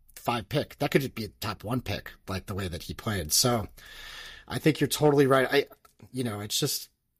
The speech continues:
the Aztecs need something good for them. And I think there's also the chip on their shoulder, nobody believes in us factor in this.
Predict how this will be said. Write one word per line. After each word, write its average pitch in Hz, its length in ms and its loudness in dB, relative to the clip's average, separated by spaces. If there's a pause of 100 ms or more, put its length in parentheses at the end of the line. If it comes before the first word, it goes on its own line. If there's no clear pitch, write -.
the 120 60 -2
Aztecs 190 400 4
need 160 120 4
something 120 260 2
good 95 160 -8
for - 80 -8
them. 85 340 -8
And 151 80 0
I 156 80 6
think 196 200 4
there's 170 180 8
also 165 260 6
the 131 140 -2
chip - 280 2
on 143 120 6
their 123 80 2
shoulder, 139 520 4
nobody 131 360 4
believes 110 360 -4
in 156 80 2
us 156 140 2
factor 165 340 2
in 170 120 2
this. 180 260 0